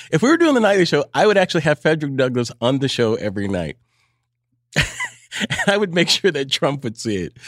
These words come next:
And he'd probably believe it, you know. Ah, it's so amazing. I think the thing that gets me the most, though, the thing that is most dangerous about this whole situation is just the way that Trump is taking lying to a whole new level.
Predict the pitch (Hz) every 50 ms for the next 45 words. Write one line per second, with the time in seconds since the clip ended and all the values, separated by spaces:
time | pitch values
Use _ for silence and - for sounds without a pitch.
0 | - - - 196 - 294 233 - 277 190 170 160 147 123 117 113 113 117 127 117
1 | 92 76 - _ - 90 90 87 82 80 82 _ _ _ _ _ _ _ _ _
2 | _ _ _ _ _ _ _ - 127 123 107 82 82 82 - - 101 - - 123
3 | 98 87 78 73 71 69 67 69 76 _ - - 247 277 277 208 196 165 151 165
4 | 156 135 123 110 120 110 - 110 92 87 90 90 90 87 85 82 - - 80 78
5 | 76 73 73 76 _ _ _ _ _ _ _ _ _ - 113 - 160 151 143 127
6 | 113 104 107 104 95 - - _ - 104 110 113 117 120 110 - - - - 107
7 | 101 95 90 78 85 82 - 90 80 87 85 82 - - 80 - - 87 78 78
8 | - - 71 - - 73 69 69 67 - - 71 69 69 73 _ _ _ _ _
9 | _ - 101 101 - - 139 127 - - 101 92 92 90 85 80 82 78 - _
10 | _ _ _ _ _ _ _ _ _ _ _ _ _ _ _ _ _ _ - -
11 | 165 165 180 - 185 143 - - 151 131 123 - 107 98 92 90 92 92 98 101
12 | 98 92 87 85 82 76 80 78 - - - - 87 85 80 80 80 104 98 95
13 | 92 90 90 85 82 80 80 76 73 71 65 65 65 65 71